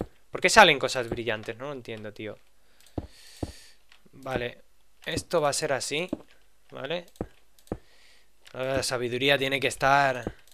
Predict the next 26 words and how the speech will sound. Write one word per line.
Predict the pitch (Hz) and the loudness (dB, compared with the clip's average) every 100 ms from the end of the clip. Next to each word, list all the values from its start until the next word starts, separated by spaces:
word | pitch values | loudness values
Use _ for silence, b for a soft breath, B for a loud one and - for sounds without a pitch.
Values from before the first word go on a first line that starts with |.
| - - - b b b b - | -10 -10 -12 b b b b -8
lo | 123 | -2
más | 127 - | 0 0
alto | 127 123 113 | -2 -4 -6
posible. | 113 117 117 139 - - - - - - - - - - - - - - - | -6 -8 -6 -8 -10 -20 -20 -20 -20 -20 -20 -20 -20 -20 -20 -20 -20 -20 -14
Esto | - - | -10 -10
roto | 104 110 110 113 | -10 -10 -12 -12
fuera. | 113 113 127 - B B B B B B B - | -12 -14 -14 -20 B B B B B B B -4
Esto | 170 - 175 | 0 6 8
es | 165 160 - | 8 6 -4
más | 151 151 151 - | -8 -4 -2 0
que | 147 | 2
nada | 147 | 2
por | 143 | 0
seguridad. | - 117 110 110 123 B B | -4 -4 -4 -2 -2 B B
<laughs> | - - | -16 -14
Para | 117 | -12
que | |
no | 120 | -10
me | 117 | -8
caiga. | 113 120 - - - B B B B B | -8 -8 -8 -10 -10 B B B B B
Para | - | -8
que | 123 | -6
no | 143 | -2
me | 156 | 4
caiga, | 165 151 | 4 4
filtro. | - 135 - | 0 -8 -10